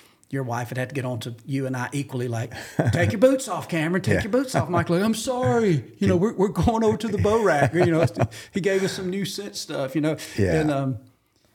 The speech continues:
Speaker 1: but inevitably, uh, I don't know, man. It's such, it's such an amazing, life is such an amazing thing. And, uh, again, the, y-, your mistakes and, and, and regrets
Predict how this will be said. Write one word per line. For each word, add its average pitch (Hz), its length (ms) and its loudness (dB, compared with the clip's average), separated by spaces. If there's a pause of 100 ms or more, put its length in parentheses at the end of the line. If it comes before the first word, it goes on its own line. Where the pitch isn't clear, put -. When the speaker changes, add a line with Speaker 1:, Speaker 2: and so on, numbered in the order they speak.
(220)
Speaker 1:
but 143 140 0
inevitably, 147 720 0
uh, 123 300 -6 (840)
I 147 140 -4
don't 180 140 -2
know, 190 200 -2
man. 143 320 -2
It's 127 120 -6
such, 165 300 -10
it's 131 140 -4
such 175 420 -8
an 123 160 -4
amazing, 139 880 -2 (680)
life 165 360 -2
is 123 120 -4
such - 360 -8
an 131 100 -4
amazing 127 520 -2
thing. 117 460 -4
And, 113 160 -2
uh, 113 220 -4 (960)
again, 131 480 -2
the, 117 160 -4
y-, - 300 -10
your 127 180 -2
mistakes 135 720 -6
and, 120 320 -6
and, 120 220 -6 (200)
and 127 200 -2
regrets 123 600 -4